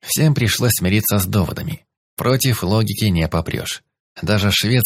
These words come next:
признавал, что Витька в этом деле ловчее его и остальных вместе взятых. В совместных вылазках за консервами он всегда был главным,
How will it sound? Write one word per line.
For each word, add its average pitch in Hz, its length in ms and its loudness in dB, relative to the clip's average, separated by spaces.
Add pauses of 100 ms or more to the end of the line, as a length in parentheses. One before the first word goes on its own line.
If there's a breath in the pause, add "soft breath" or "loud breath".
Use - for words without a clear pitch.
признавал, 104 480 0
что - 180 -4
Витька 92 300 -2
в 87 40 2
этом 80 180 -2
деле 85 220 2
ловчее 82 520 0
его 76 220 -2
и 87 60 2
остальных 78 460 -2
вместе 82 300 -2
взятых. 85 460 -6 (580)
В - 20 -8
совместных 110 600 0
вылазках 107 420 -2
за 98 140 2
консервами 82 600 0
он 78 100 0
всегда 78 340 0
был 90 200 0
главным, 92 480 -2